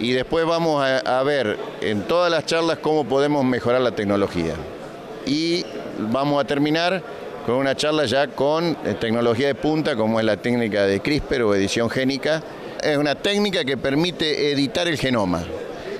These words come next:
Esta técnica partió a partir del conocimiento del genoma. Hoy conocemos el genoma bovino como conocemos el genoma humano.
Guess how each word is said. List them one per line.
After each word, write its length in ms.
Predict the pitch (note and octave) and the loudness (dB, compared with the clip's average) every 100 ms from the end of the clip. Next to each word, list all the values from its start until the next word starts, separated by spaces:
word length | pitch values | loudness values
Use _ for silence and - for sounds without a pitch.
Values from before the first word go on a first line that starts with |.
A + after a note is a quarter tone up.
| - | -6
Esta 220 | D3 C#3+ D#3 | -4 -2 0
técnica 380 | F#3 G3 E3 | 0 0 0
partió 800 | C#3 C3+ A#2+ - F3+ G3+ A#3 - | 0 0 0 0 2 2 2 0
a 60 | A2 | -2
partir 480 | A2 A#2+ - D#3 D3+ | 0 0 0 0 2
del 420 | C3+ D3+ E3+ B2+ | 2 2 0 2
conocimiento 680 | B2 A#2 - B2 C#3+ B2 B2+ | 2 2 2 2 2 2 2
del 100 | A2+ | 2
genoma. 380 | A#2+ A2+ G2+ | 2 2 2
Hoy 100 | B2 | 2
conocemos 480 | D#3+ D#3 C#3+ D#3+ E3 | 2 0 0 0 2
el 80 | C3+ | 2
genoma 380 | A2 B2+ C3 B2 | 0 2 2 4
bovino 480 | C3+ E3+ A3+ A#3+ G3 | 4 4 2 2 2
como 180 | A#2+ | 0
conocemos 440 | G#2 G#2+ G#2 B2+ B2 | 2 0 0 0 0
el 40 | |
genoma 220 | G#2+ A#2 | 0 2
humano. 400 | A2+ A2+ G2+ D#2 | 2 2 2 -2